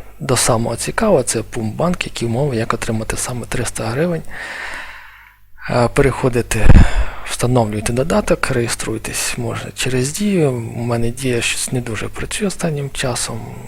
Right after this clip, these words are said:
тобто не виписує документи, тому доводиться робити це через паспорт та,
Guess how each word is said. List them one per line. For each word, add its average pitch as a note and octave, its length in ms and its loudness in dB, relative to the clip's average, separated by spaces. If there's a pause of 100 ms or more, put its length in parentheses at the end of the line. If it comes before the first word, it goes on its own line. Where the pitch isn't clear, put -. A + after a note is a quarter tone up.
(120)
тобто - 420 -12 (340)
не A#2+ 320 -2
виписує A#2+ 540 -2
документи, F#3+ 640 -2 (240)
тому C#3 320 -4
доводиться A2+ 760 -4
робити A#2+ 380 -8
це A2+ 200 -8
через - 320 -6
паспорт - 460 -4
та, A2+ 200 -4